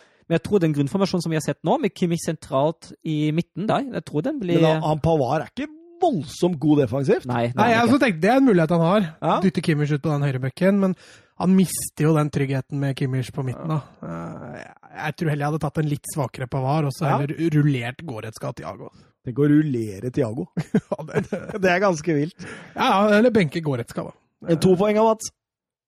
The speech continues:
Speaker 3: Den gir jeg til min favorittspiller, Thomas Müller. Eh, strålende kamp igjen. Eh, veldig uromoment, eh, offensivt. Eh, sliter litt med å finne rom, spesielt i første omgang. Eh,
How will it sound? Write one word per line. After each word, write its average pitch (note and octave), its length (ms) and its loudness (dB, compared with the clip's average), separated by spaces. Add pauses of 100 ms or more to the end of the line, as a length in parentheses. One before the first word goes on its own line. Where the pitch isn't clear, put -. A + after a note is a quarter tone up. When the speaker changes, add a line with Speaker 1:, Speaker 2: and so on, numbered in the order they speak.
(200)
Speaker 3:
Den E3+ 180 2
gir E3 140 4
jeg E3 140 2
til F3+ 100 4
min E3 160 4
favorittspiller, D#3 560 2
Thomas D3 240 2
Müller. D3 320 0
Eh, F#3+ 800 0 (100)
strålende D3 400 -2
kamp D3 240 -4
igjen. E3+ 160 -2 (160)
Eh, F3+ 460 -6 (1600)
veldig A3 320 6
uromoment, F3+ 560 4
eh, F#3+ 320 6
offensivt. F3+ 600 0
Eh, G3 220 6
sliter F3 340 2
litt F3 120 -2
med F#3+ 100 2
å - 20 -8
finne E3+ 240 4
rom, D#3+ 260 0
spesielt D#3+ 400 0
i E3+ 60 0
første D#3+ 300 -2
omgang. E3+ 280 -8
Eh, E3 540 -4